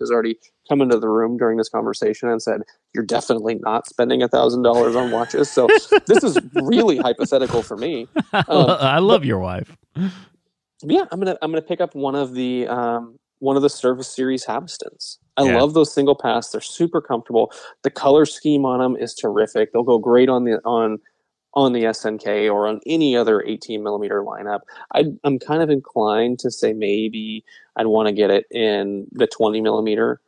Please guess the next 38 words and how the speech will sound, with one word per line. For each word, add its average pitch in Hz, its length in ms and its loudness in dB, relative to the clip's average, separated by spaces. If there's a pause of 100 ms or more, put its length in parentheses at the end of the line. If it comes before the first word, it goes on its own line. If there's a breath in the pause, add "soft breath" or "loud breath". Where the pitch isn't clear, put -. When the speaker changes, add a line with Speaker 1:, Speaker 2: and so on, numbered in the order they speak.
(320)
Speaker 1:
um, 110 420 -4 (1000)
'cause 127 140 -6
I 117 40 -6
think 117 200 -6
it'd 113 120 -4
look 104 160 -6
really 131 320 4
good 123 180 2
on 123 120 0
the 120 100 0
S 110 160 -2
S 110 140 -2
B. 110 340 -2
I 113 100 -4
think 110 200 -6
a 107 60 -4
lot 107 200 -2
of 110 60 0
these 110 160 -2
color 113 240 0
combos 110 360 -4
would 101 120 -18
look - 100 -14
good - 140 -20
on - 80 -20
the - 60 -20
Sarb. 127 580 0 (420 loud breath)
I 135 60 4
just, 139 180 0
I 139 80 4
think 156 160 2
there's 120 140 2
a 110 60 4
lot 104 240 2
of 131 100 -4
options 113 520 -8
for - 200 -4
these, - 440 -10